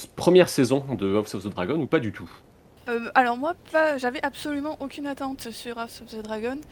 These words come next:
Speaker 2: Déjà parce que j'ai lu Feu et Sang très tard, euh, cette année, en fait, euh, au tout début de l'été. Donc, euh, je savais pas du tout à quoi m'attendre.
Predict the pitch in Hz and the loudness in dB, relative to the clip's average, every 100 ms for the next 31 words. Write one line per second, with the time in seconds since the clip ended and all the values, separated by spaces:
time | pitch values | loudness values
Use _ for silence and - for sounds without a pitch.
0 | - - - 214 240 294 294 226 240 233 | -18 -18 -8 -2 0 0 -2 -4 -6 -4
1 | 269 254 240 254 277 - - 269 247 240 | -6 -4 -4 -4 -8 -10 -8 -4 0 0
2 | 277 - - 190 190 185 196 196 190 196 | -2 -8 -6 -4 -4 -6 -8 -4 -2 -2
3 | 269 233 226 226 214 196 185 185 180 202 | -2 -6 -8 -8 -4 -4 -4 -6 -8 -10
4 | - 208 202 214 208 208 247 285 - - | -8 -8 -6 -4 -4 -2 -4 -4 -12 -18
5 | - 202 220 233 220 208 190 190 262 277 | -6 -4 -2 -2 2 2 2 0 0 -2
6 | 262 269 240 226 214 208 240 269 294 | -2 -2 0 0 -2 -2 -4 -4 -6